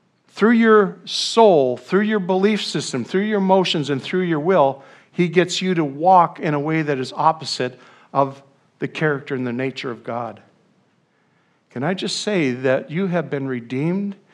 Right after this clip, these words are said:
you've been reconciled to God, and now it's more natural to walk in the laws of God. And I'm not talking the Torah. I'm talking the nature, will, ways of God. It's more natural to you.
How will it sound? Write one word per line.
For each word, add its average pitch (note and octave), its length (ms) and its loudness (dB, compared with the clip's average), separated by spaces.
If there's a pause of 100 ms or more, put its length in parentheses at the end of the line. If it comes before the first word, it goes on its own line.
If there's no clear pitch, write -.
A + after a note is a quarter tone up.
(280)
you've F3+ 160 -2
been A2+ 280 -6
reconciled F3+ 760 -4
to E3+ 80 -6
God, C#3+ 440 -4 (360)
and C3 320 -6
now D3 340 0
it's - 240 -6
more C#3 220 -2
natural B2+ 560 -6
to - 160 -18
walk B2 300 -10
in B2 100 -10
the A2+ 60 -10
laws A#2 360 -8
of A2 140 -16
God. A2 360 -14
And C3 160 -6
I'm D3+ 100 -4
not C3+ 180 -8
talking B2+ 340 -6
the B2 80 -12
Torah. B2+ 400 -8 (340)
I'm C#3+ 140 -6
talking C#3 380 -4
the A#2 180 -6 (760)
nature, C3+ 680 -2 (380)
will, B2+ 480 -2 (320)
ways C3 420 -2
of A#2 160 -12
God. A2+ 400 -12 (800)
It's - 200 -10
more E3+ 220 -2
natural E3+ 460 -4
to - 160 -12
you. G#2+ 260 -12